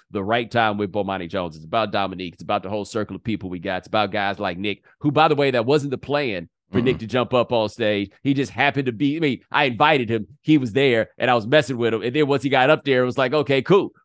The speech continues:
Speaker 1: We might as well just ride this whole thing out," you know? So it really was, and you guys got to see, no, this really is just how we do it. We just sit up there and kick it. We had no plan.
Speaker 2: Yeah,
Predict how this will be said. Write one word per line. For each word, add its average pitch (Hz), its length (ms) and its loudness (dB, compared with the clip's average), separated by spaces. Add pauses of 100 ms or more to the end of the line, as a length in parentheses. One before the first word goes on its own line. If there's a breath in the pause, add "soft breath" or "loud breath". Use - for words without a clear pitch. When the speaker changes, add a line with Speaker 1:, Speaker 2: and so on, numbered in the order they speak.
Speaker 1:
We 156 140 2
might 135 160 4
as 113 100 -2
well 131 200 4
just 120 180 -4
ride 139 400 4
this 147 140 -2
whole 156 240 4
thing 165 340 2
out," 131 260 2
you 123 120 -4
know? 160 240 2
So 147 220 0
it 147 100 0
really 160 320 2
was, 156 420 2
and 139 100 -4
you 147 100 -4
guys 147 280 4
got 151 220 2
to 113 60 -14
see, 147 400 -2 (300)
no, 160 200 6
this 175 160 4
really 220 200 6
is 185 120 6
just 185 160 0
how 196 140 6
we 170 80 2
do 180 200 4
it. 139 40 4
We 147 100 -2
just 190 160 -6
sit 185 120 0
up 175 120 4
there 175 160 2
and 131 100 -2
kick 180 240 4
it. - 120 -6 (180)
We 160 100 2
had 196 220 6
no 196 100 6
plan. 165 400 4 (500)
Speaker 2:
Yeah, - 120 -14